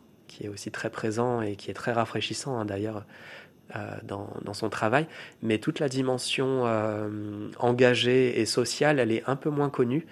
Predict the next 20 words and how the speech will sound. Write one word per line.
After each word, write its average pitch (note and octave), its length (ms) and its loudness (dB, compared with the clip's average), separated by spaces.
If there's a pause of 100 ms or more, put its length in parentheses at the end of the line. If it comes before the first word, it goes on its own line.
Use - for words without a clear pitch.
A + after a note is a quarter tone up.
(440)
Euh, A2 180 2
en G#2 120 0
fait, D3+ 220 2
elle A2 220 2
transparaît B2+ 720 2
dans A2+ 160 2
certains - 360 -2
travaux B2 480 2
comme, A2+ 340 -4
euh, G2+ 460 -2 (1300)
par G#2+ 120 0
exemple, G#2+ 240 -2
le A#2 60 4
rôle, A#2+ 260 6
le, A2+ 280 4
la G#2+ 140 4
place A#2+ 220 0
de A#2+ 80 4
la A#2 120 4
femme B2+ 340 2